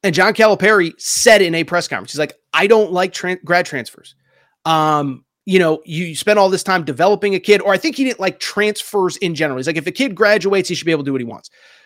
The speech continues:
But I bring it up because he, like, when the transfers became a thing, he said, "I don't like it." Friends of mine, Bruiser Flint, who's now on his staff, lost a job because his two best players transferred out after he spent four years developing them.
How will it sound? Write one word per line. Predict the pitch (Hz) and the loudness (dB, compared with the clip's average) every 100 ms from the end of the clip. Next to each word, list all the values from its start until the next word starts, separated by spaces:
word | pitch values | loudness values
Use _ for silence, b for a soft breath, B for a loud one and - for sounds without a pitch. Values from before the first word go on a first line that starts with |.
| b | b
But | 214 | 4
I | |
bring | 214 285 | 6 4
it | 240 | 4
up | 202 | 2
because | 170 196 | 2 0
he, | 170 - | -2 -8
like, | 185 175 | -2 0
when | 185 | 0
the | 190 | -2
transfers | 185 - 262 - 247 170 | -2 -2 -2 -2 -6 -6
became | 185 185 170 | -4 -4 -4
a | |
thing, | 147 - 127 | -6 -10 -12
he | 135 | -2
said, | 190 - - | 0 -2 -4
"I | 180 247 | 0 4
don't | 262 196 | 4 4
like | 185 175 | -2 -2
it." | - _ _ _ _ _ _ _ _ | -6 _ _ _ _ _ _ _ _
Friends | - 220 262 262 | -2 2 4 4
of | 226 180 | 2 2
mine, | 185 151 127 | 0 -2 -2
Bruiser | 170 240 233 | 0 0 -2
Flint, | - 226 175 | -2 0 0
who's | 151 151 | -2 0
now | 185 | 2
on | 190 | 2
his | 190 | 0
staff, | - 175 110 - - | 0 0 0 -6 -8
lost | 147 196 214 - | 0 2 2 -2
a | |
job | 170 202 190 147 | 0 2 2 0
because | 170 185 156 | -4 -2 -2
his | 170 | -4
two | - 233 | -4 -2
best | 220 208 - | 0 0 -2
players | 208 190 180 | 0 0 -2
transferred | - 202 175 196 | -2 -2 0 0
out | 190 | 2
after | 175 165 | 2 -2
he | 170 | -8
spent | 180 160 | -8 -6
four | 180 | -4
years | 165 151 | -2 -2
developing | 156 202 151 | 0 0 -2
them. | 120 | -10